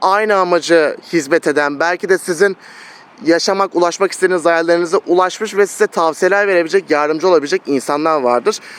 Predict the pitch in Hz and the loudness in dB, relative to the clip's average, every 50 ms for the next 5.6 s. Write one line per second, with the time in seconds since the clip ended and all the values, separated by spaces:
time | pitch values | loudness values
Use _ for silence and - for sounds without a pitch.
0 | - - - 196 196 202 196 208 208 208 - - 214 202 202 202 175 202 208 202 | -6 0 2 4 4 4 2 2 -2 -2 0 0 0 2 2 2 2 2 0 0
1 | 165 143 107 131 139 175 190 214 220 220 214 208 196 196 190 175 208 190 160 180 | 0 -6 -10 0 2 4 4 4 4 4 2 2 2 0 0 0 0 -2 0 2
2 | 190 180 165 135 - - - - - - 175 180 - - 202 190 - _ 220 208 | 2 2 2 2 0 -4 -10 -6 -4 -2 -2 -2 -2 -2 -2 -2 -2 _ -2 -2
3 | 196 - - - 208 208 - - - - - - - - 202 208 208 202 202 - | -2 -2 0 0 0 0 -2 -10 -20 -20 -20 -20 -2 0 2 2 2 0 -2 0
4 | 220 202 196 196 175 208 202 - - 202 185 180 165 156 165 - - 190 185 185 | 0 0 0 2 0 -2 -4 0 0 0 0 0 -6 -6 -6 -2 0 2 2 2
5 | 180 175 165 165 165 160 - - - 220 233 247 | 2 2 2 2 2 0 -2 -2 -2 -2 -2 -2